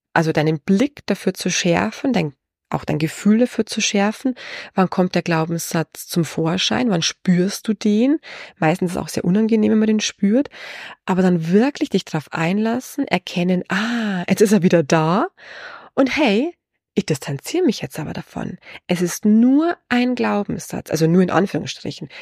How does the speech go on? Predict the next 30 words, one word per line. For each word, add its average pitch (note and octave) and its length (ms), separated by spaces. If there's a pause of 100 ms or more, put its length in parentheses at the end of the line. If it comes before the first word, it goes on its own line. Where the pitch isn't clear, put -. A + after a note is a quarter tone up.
(140)
„Es D#3+ 140
ist D#3 220
nicht A3+ 460 (200)
die A3 280
Wahrheit.“ F3+ 720 (360)
Und F#3 100
es F3 160
muss G3+ 400
auch C4 160
kein A#3+ 220
Glaubenssatz G3 580
bleiben. D#3+ 480 (380)
Glaubenssätze G#3+ 720
sind F3 380
veränderbar. E3 840 (1040)
Das - 120
heißt, F3 220
der D#3 80
nächste D#3 360
Schritt - 280
ist D#4+ 140
dann G3+ 220
wirklich, G3+ 320
dich E3 180
auch - 160
anders E3 340
zu C#3+ 220
verhalten - 720
im G3+ 160
Alltag, A3 540